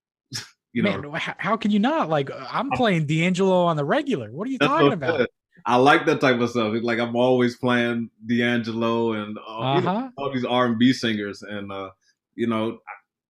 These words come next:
Speaker 1: I, I might do something like that. Like, I actually wrote a song similar to, uh, something like, um, what was D'Angelo's song? Uh,
Speaker 2: Uh, How Does It
Speaker 1: How
Speaker 2: Feel or Brown Sugar or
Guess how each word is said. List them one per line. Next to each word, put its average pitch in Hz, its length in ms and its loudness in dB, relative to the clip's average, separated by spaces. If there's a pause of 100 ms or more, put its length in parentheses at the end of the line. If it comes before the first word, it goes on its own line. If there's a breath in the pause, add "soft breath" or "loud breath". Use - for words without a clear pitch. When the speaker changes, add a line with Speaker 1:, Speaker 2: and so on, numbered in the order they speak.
(140)
Speaker 1:
I, 120 40 -6
I - 20 -2
might 120 240 2
do 123 100 0
something 123 300 -2
like 120 200 0
that. 117 200 0
Like, 104 240 -6
I 143 120 4
actually 165 200 2
wrote 127 220 4
a 117 40 -2
song 143 300 -4
similar 127 480 -4 (120)
to, 110 260 -8
uh, 104 160 -6
something 107 360 -6
like, 101 220 -6
um, 98 300 -14 (540)
what 160 100 -6
was 143 80 -4
D'Angelo's 101 560 -4
song? 92 260 -14 (640)
Uh, - 40 -12 (180)
Speaker 2:
Uh, - 80 -2
How 160 240 0
Does 156 180 2
It 139 140 -2
Speaker 1:
How 139 80 6
Speaker 2:
Feel 175 280 4
or 143 120 2
Brown 143 360 0
Sugar 175 380 -2
or 107 240 -6